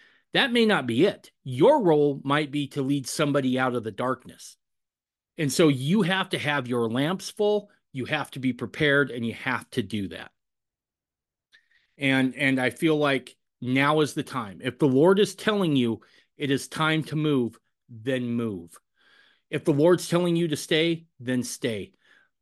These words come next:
But make no doubt, the Lord at this moment is moving chess pieces on the board.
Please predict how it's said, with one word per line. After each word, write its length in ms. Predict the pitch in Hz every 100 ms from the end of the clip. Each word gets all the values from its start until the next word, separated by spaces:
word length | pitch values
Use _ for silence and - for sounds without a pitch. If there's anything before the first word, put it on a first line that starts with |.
| _
But 180 | 156 151
make 220 | 151 127
no 240 | 139 160
doubt, 400 | 190 190 131 127
the 80 | 127
Lord 320 | 135 151 165
at 340 | - 127 151 -
this 220 | 180 180
moment 440 | 180 156 135 135
is 160 | 135 113
moving 360 | 135 131 127 107
chess 360 | - 156 -
pieces 420 | - 139 - 117
on 180 | 120 110
the 80 | 104
board. 360 | 104 95 -